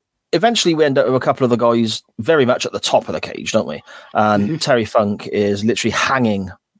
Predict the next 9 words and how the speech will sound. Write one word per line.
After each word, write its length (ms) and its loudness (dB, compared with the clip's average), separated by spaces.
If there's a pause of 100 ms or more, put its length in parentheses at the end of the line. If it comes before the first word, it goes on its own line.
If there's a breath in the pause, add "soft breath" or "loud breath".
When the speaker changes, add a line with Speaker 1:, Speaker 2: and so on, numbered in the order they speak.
(400)
Speaker 1:
from 280 2
Speaker 2:
Yeah, 40 4
Speaker 1:
the, 200 2
Speaker 2:
so 500 0
Speaker 1:
the 60 4
afore-, 360 2 (760 loud breath)
uh, 140 2 (240)
crazy. 400 0
Speaker 2:
Yeah. 80 2